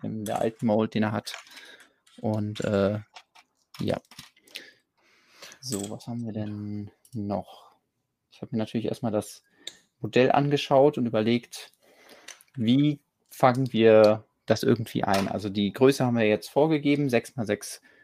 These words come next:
Noppen für eine zweiunddreißiger Baseplate. Das heißt, alles ist wirklich sehr klein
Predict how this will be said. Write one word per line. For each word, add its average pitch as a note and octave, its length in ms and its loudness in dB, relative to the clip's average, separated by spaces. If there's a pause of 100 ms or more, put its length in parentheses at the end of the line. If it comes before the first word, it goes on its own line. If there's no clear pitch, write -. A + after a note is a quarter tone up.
(140)
Noppen F3 540 2
für A2+ 320 0
eine G2+ 180 -2
zweiunddreißiger G2+ 680 -4
Baseplate. C#3 640 0 (1000)
Das A2+ 220 0
heißt, A2+ 200 4
alles A2 200 2
ist G#2+ 140 -8
wirklich G#2+ 320 -6
sehr A2 260 4
klein A2+ 560 -2